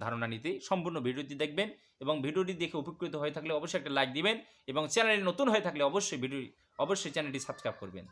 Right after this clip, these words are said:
তাহলে চলুন কথা না বাড়িয়ে আমরা জেনে নেই ইমামকে রুকুতে, রুকু থেকে উঠতে দেখলে আমরা কর-, আমাদের করণীয় কি? আমরা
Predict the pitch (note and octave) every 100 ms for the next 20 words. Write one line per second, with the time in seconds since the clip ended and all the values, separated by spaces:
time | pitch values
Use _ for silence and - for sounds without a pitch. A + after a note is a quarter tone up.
0 | - - - B2 A#2 A3+ C4 G3+ D#3+ C#3
1 | C3 B2 A#2+ A#2 A2 C#3+ G3+ A3+ - -
2 | - G#3+ C4+ B3+ G3+ E3+ A#3+ F#3+ F3+ -
3 | C3+ D#3+ A3 F#3 F#3 - D3 C#3 D3 C3
4 | B2 A#2+ C3 - C3+ C#3 A#2 A#2+ G#2+ G2+
5 | F#2 E2 - _ _ _ _ _ _ _
6 | _ _ _ _ _ _ _ _ _ _
7 | _ _ _ _ _ _ _ - G3+ A3+